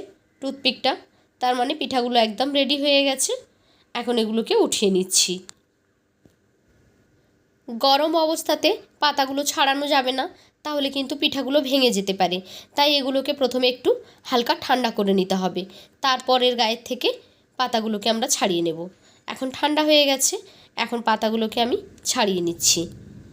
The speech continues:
এই যে দেখুন, একদম কোণের মতো আর এক একটা পুরো পানের মতো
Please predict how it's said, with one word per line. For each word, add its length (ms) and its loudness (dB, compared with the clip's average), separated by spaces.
এই 80 0
যে 160 0
দেখুন, 220 -2
একদম 220 -4
কোণের 320 6
মতো 200 -2
আর 140 -2
এক 60 -8
একটা 240 -6
পুরো 160 2
পানের 320 4
মতো 160 -4